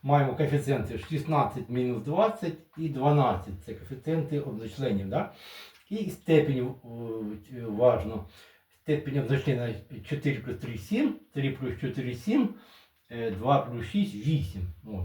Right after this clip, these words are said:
це треба знати, так? Дивимося, шістнадцять мінус двадцять і дванадцять. Що вони спільно? Ми знаходимо найбільший і спільний дільник. Це число чотири, правильно, бо можна два, але це мало.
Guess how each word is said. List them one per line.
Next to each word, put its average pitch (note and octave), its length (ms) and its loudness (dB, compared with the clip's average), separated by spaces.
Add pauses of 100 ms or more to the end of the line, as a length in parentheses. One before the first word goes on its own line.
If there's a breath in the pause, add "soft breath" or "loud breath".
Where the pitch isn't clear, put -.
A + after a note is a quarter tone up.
це D3 100 -2
треба A#2+ 320 -2
знати, G#2 380 -2
так? G3+ 280 -2 (340 loud breath)
Дивимося, B2+ 460 2
шістнадцять F#3+ 600 2
мінус C3+ 260 2
двадцять D3+ 640 2
і D3 140 -2
дванадцять. A2+ 560 0
Що - 140 -4
вони E3+ 200 6
спільно? A2 480 -4 (520 loud breath)
Ми D#3 160 4
знаходимо D3 460 6
найбільший C#3+ 520 6
і A#2+ 60 -4
спільний D3 400 2
дільник. B2 400 0 (160)
Це F3 160 2
число D#3 680 2 (580)
чотири, E3+ 440 4
правильно, C3 600 6
бо A2 140 -4
можна A2 260 -4
два, A3 380 6
але C#3 160 2
це E3 160 2
мало. B2 500 2